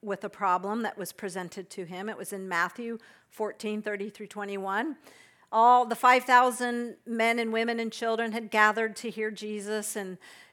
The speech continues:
everybody's getting hungry, and the disciples wanted to send them away, and Jesus is like, "No, we, we need to, they need to stay, and we're, we're gonna feed all these people."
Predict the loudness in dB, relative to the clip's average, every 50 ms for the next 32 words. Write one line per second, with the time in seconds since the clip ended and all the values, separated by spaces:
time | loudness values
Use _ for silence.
0 | _ -16 -12 -6 -2 -2 0 0 2 0 2 0 0 -2 -2 -2 -2 -2 -2 -2
1 | -2 -2 -2 -2 -2 -4 -2 0 0 2 2 0 -2 -4 -4 -4 -4 -4 0 0
2 | 0 0 0 -4 -8 -6 -6 -6 -4 -4 -4 -4 -4 -4 -4 -4 -4 -4 -4 -4
3 | -6 -6 -4 -2 0 0 2 2 2 0 0 -2 -6 -8 -12 -10 -10 -10 -10 -10
4 | -10 -12 -10 -10 -8 -6 -4 -4 -4 -4 -6 -6 -6 -6 -8 -10 -10 -10 -12 -10
5 | -10 -8 -8 -6 -6 -8 -8 -10 -12 -14 _ -8 -8 -6 -6 -6 -8 -8 -10 -10
6 | -6 -2 -2 -2 -2 -2 -4 -8 -10 -12 -12 -12 -12 -6 -4 -4 -4 -4 -4 -4
7 | -2 0 2 2 2 0 -4 -6 -8 -10 _ -14 -14 -12 -10 -10 -10 -10 -12 _